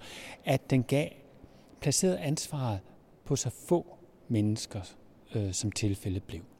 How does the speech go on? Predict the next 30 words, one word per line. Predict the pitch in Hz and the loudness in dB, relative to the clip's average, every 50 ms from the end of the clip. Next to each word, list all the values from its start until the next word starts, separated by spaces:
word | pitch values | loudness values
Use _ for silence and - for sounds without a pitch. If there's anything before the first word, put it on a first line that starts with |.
| - - - - - - - - - - - - - - - - - | -20 -20 -20 -20 -20 -20 -20 -20 -20 -20 -20 -20 -20 -20 -18 -18 -2
Han | - - 208 196 | 2 4 4 4
fik | - - 165 143 - | 4 4 4 4 4
så | - - 123 110 110 113 - - - - - | 4 6 6 6 6 4 0 -6 -16 -20 -4
pro-, | - 117 104 98 101 117 | 0 2 4 4 2 0
protestanter | - - - 107 - - - 131 147 143 127 107 | -2 -2 -2 -2 0 0 0 0 0 0 0 0
op | 95 98 101 107 117 | 2 2 2 2 0
fra | - - - | -2 -6 -6
Wittenberg | 92 101 151 180 190 185 170 190 170 139 127 113 - - - - - - - - - | -4 -4 -4 -4 -4 -4 -4 -2 -2 -2 -2 -4 -8 -12 -16 -18 -18 -18 -18 -10 0
til | - 135 131 - 175 - 120 | 2 2 2 2 0 -2 -2
at | 98 92 | -2 -2
skrive, | - - - 123 147 180 196 208 190 - - - - - | 0 2 4 6 6 6 4 2 0 -2 -6 -12 -10 -4
øh, | - 120 117 113 104 104 | 0 2 2 4 2 2
ef-, | - 135 117 117 - - - - - - | 2 0 0 0 0 -2 -8 -14 -6 -4
efter | - - - 123 107 | -4 0 2 4 4
alle | 110 139 156 | 6 4 4
kunstens | - - 147 139 - - 113 95 - - | 2 2 2 2 2 0 -4 -4 -2 0
regler, | 123 139 170 151 120 117 107 | 0 0 0 0 -2 -2 -2
sådan | 98 - - 110 101 104 | -2 -2 0 0 0 0
at, | 107 101 117 | 0 -2 -2
og | 160 131 101 95 90 | -2 -2 -2 -2 -2
selv | - - - 123 120 113 | -2 2 4 4 4 4
Luther | 104 120 139 151 180 | 4 2 2 2 0
godkendte | - - 143 165 175 - 156 147 135 139 143 | 0 2 2 2 2 0 0 0 0 0 0
det | 123 117 101 | 0 0 2
hele. | 104 120 131 156 170 175 - - - - - - - - - - - - | 4 4 4 2 2 -2 -4 -8 -12 -16 -14 -14 -14 -16 -16 -18 -8 0
Øh, | 139 123 113 113 110 107 107 104 98 101 98 95 - - | 2 4 6 8 8 8 8 6 6 4 2 0 2 4
Johan | 120 101 95 104 98 95 98 92 - - - - - - - | 4 4 4 2 2 0 0 -2 -6 -10 -20 -20 -20 -4 0
Bugenhagen | 151 165 185 190 170 135 131 131 123 127 135 127 117 - - - - - - - - | 0 0 2 0 0 0 2 2 2 2 2 0 -2 -6 -10 -16 -18 -18 -20 -2 2
var | 117 117 135 | 2 4 4
det, | 147 160 147 | 2 0 -4